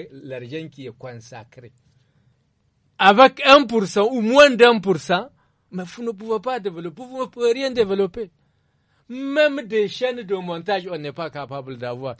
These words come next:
Une chaîne de montage des vélos, il n'y en a pas. Les plombiers, c'est une réalité, on n'a pas de plombiers.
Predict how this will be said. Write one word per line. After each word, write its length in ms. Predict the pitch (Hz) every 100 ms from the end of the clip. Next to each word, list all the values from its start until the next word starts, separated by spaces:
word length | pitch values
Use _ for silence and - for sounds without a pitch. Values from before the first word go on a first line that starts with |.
| _ -
Une 220 | 269 214
chaîne 320 | 214 247 220 190
de 120 | 180
montage 560 | 156 156 151 196 165
des 180 | 139 135
vélos, 320 | 117 147 226 240
il 60 |
n'y 40 | 131
en 100 | 113
a 100 | 98
pas. 120 | _ _ _ _ _ _ _ _ _ _ _ _ _ _ -
Les 260 | 185 208
plombiers, 640 | 196 226 214 190 208 247 254
c'est 220 | 202 202
une 100 | 208
réalité, 480 | 185 165 196 226 302
on 100 | 240
n'a 160 | 190
pas 180 | 175 233
de 100 | 202
plombiers. 580 | 180 190 180 180 196 131